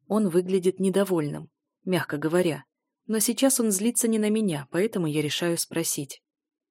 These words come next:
«Зачем тебе это зеркало?» Тишина. Как красноречиво. «Эй, Дэмиан, я серьёзно. Не хочешь рассказать мне всё, что ты выяснил? И это не просьба вообще-то, раз я в деле. Я до сих пор ни чёрта не понимаю и устала гадать, что к чему.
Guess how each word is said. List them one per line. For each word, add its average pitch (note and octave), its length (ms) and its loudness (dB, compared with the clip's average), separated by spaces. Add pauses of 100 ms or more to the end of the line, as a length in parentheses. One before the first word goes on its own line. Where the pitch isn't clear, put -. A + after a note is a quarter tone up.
(200)
«Зачем B3+ 400 4
тебе F#3+ 240 4
это F#3+ 140 2
зеркало?» F3 540 2 (640)
Тишина. G#3 580 -2 (340)
Как G#3 200 -4
красноречиво. G#3+ 880 -4 (540)
«Эй, A#3+ 160 6
Дэмиан, F3+ 580 6
я A3+ 180 0
серьёзно. F3+ 680 4 (260)
Не A#3 120 4
хочешь D4 360 4
рассказать G#3 540 4
мне F#3+ 160 2
всё, - 160 2
что G3+ 140 -2
ты A3+ 120 2
выяснил? E3+ 540 2 (440)
И B3 100 8
это B3+ 280 8
не C#4 120 10
просьба G#3+ 380 4
вообще-то, F3 640 -2
раз - 240 0
я F#3 120 6
в F3+ 60 -2
деле. D#3+ 400 4 (320)
Я A#3 160 2
до G#3+ 100 4
сих B3+ 280 2
пор F#3 200 4
ни F#3+ 120 0
чёрта G#3+ 340 0
не A#3+ 140 6
понимаю A#3 580 4
и - 80 -2
устала G#3+ 440 4
гадать, F#3 320 2
что - 180 0
к A3 80 -10
чему. E3+ 420 -2